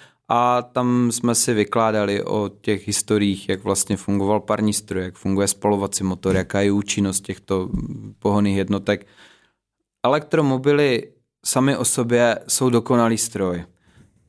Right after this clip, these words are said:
Elektromotor oproti spalovacímu motoru má obrovskou účinnost, je vysoce přetížitelný, potřebuje minimum převodů,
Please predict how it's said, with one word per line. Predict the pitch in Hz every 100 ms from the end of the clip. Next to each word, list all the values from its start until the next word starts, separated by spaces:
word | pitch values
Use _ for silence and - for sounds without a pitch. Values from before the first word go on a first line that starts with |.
| _ -
Elektromotor | 147 147 139 123 120 123 127 120 117
oproti | - 107 120 117 120
spalovacímu | - 110 110 113 - 117 110
motoru | 104 101 110 107
má | 110 -
obrovskou | 110 107 - - 107
účinnost, | 107 - 104 90 87 -
je | 95 101 98
vysoce | 98 - 107 -
přetížitelný, | - 117 113 107 107 - 98 90 87 - - - - - 127 - -
potřebuje | - - - 101 104 107 107 104
minimum | 110 104 107 107 110 107 -
převodů, | - 107 117 110 92